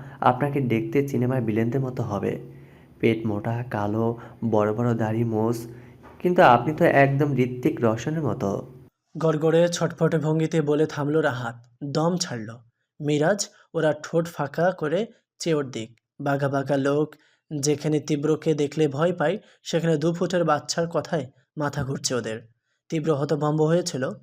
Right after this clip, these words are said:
Speaker 2: রাহাতের শেষ কথাটা হেসে ফেলল এবার। তমাটে ঠোঁট উঠে গেল উঁচুতে। তার লাইফে এমন ঘটনা বিরল। কোনো বাচ্চা আজ অবধি ধার কাছে ঘেঁষেনি বলে হঠাৎই ভীষণ মনে ধরল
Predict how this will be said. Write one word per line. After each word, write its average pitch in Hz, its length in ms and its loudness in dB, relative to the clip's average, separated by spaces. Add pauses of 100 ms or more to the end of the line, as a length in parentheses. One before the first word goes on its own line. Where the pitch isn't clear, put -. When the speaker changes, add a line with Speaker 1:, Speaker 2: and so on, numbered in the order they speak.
(320)
Speaker 2:
রাহাতের 165 380 2
শেষ 190 340 -2
কথাটা 185 320 0
হেসে 165 320 0
ফেলল 180 240 0
এবার। 185 280 2 (380)
তমাটে 160 500 0 (380)
ঠোঁট 196 320 0
উঠে 151 280 -2
গেল 143 180 2
উঁচুতে। 135 600 -4 (180)
তার 147 140 -4
লাইফে 143 340 -2
এমন 147 260 -2
ঘটনা 147 380 -2
বিরল। 135 320 -4 (880)
কোনো 185 180 -4
বাচ্চা 160 340 2
আজ 185 140 2
অবধি 196 420 2 (200)
ধার 151 180 2
কাছে 165 340 2
ঘেঁষেনি 147 400 2
বলে 165 200 2
হঠাৎই 156 420 0
ভীষণ 147 380 -2
মনে 156 220 0
ধরল 156 360 0